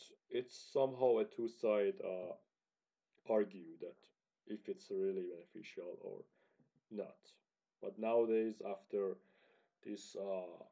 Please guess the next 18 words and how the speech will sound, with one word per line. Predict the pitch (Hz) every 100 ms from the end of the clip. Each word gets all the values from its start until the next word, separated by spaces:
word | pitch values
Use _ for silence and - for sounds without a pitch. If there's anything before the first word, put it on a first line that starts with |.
| _ _ _ _ _
introduction | - 101 101 104 107 113
of | 107 107
social | - 107 - 113 107
medias, | 107 107 107 113 110 110 107 -
uh, | 98 92 90 - - _ _ _ _ _ _ _ _ -
it's | 107 -
not | 98
like | 98 92
the | 95
old | 90 87
days | 92 87 82
that | 87 82 _ _ _ _
it | 98 95
was | 92 92
one | 92
of | 92 -
the | 98 90 - _ _ _ _ -
major | 127 139 113 98 85